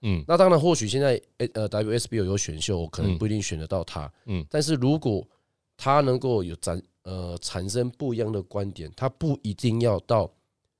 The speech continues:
Speaker 2: 呃，资源好的地方。
Speaker 1: 嗯。
Speaker 2: 我是要去能够有
Speaker 1: 发挥。
Speaker 2: 表现，
Speaker 1: 嗯。
Speaker 2: 发挥空间的地方，我觉得这个可能对于现在这个女篮环境
Speaker 1: 嗯。
Speaker 2: 会比较不一样。
Speaker 1: 嗯。
Speaker 2: 甚至其实像我们之前，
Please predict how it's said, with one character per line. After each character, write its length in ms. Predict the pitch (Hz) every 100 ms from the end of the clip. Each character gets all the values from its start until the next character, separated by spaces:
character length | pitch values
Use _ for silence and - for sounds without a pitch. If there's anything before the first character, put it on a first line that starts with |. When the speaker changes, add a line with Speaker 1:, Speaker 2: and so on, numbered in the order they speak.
| _ _
Speaker 2:
呃， 260 | 85 80 78
资 360 | - - 123 123
源 180 | 101
好 220 | 104 90 78
的 80 |
地 180 | 87 95
方。 240 | 87 78 76 - _
Speaker 1:
嗯。 220 | 127 92
Speaker 2:
我 140 | 78 90
是 160 | -
要 140 | 127 120
去 420 | - - 113 - _ _
能 220 | - 98 101
够 200 | 120 98
有 240 | 85 71 _ _ _
Speaker 1:
发 220 | - 120
挥。 20 |
Speaker 2:
表 20 | 113
现， 300 | - 98 104 - -
Speaker 1:
嗯。 380 | 117 120 110
Speaker 2:
发 60 | 95
挥 140 | 117
空 240 | 110 - 101
间 120 | 101
的 60 | 92
地 60 |
方， 120 | 87 87 _ _ _ -
我 120 | 95
觉 160 | 92 107
得 60 |
这 140 | 113 120
个 160 | 107
可 160 | - 85
能 180 | 82 87
对 260 | - 120
于 140 | 92 87 - _ -
现 340 | - - 117
在 200 | 107 120
这 100 | 98
个 120 | 104 98
女 180 | 85
篮 120 | 80 80
环 200 | 80 87
境 240 | 107 80 _ -
Speaker 1:
嗯。 200 | 107 78
Speaker 2:
会 160 | - 117
比 140 | 87
较 140 | 78 95
不 240 | 98 87
一 40 |
样。 140 | 80 71 _ _
Speaker 1:
嗯。 160 | 98 82
Speaker 2:
甚 280 | - 165 139
至 180 | 160
其 140 | 131 117
实 160 | 113
像 220 | 113 139 120
我 120 | 92
们 160 | 92
之 180 | 90 117
前， 260 | 117 90